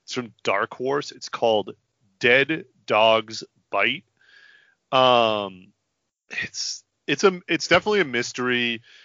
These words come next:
It's set in some weird town. Um,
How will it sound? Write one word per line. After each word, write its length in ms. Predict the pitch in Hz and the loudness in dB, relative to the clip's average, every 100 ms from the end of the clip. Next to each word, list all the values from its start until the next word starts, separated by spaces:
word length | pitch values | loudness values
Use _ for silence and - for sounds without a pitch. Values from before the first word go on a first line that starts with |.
| _ _ - | _ _ -10
It's 180 | 120 | -2
set 380 | - - 147 160 | 0 2 2 2
in 100 | 123 | -4
some 400 | 120 131 107 104 104 | -2 -2 -4 -12 -14
weird 520 | 110 117 123 123 117 - | -6 -2 0 -2 -4 -10
town. 920 | - 113 110 107 107 110 110 107 104 _ _ _ _ | -4 0 2 2 2 0 -2 -6 -12 _ _ _ _
Um, 680 | 113 107 104 98 98 90 | 0 0 2 0 -2 -6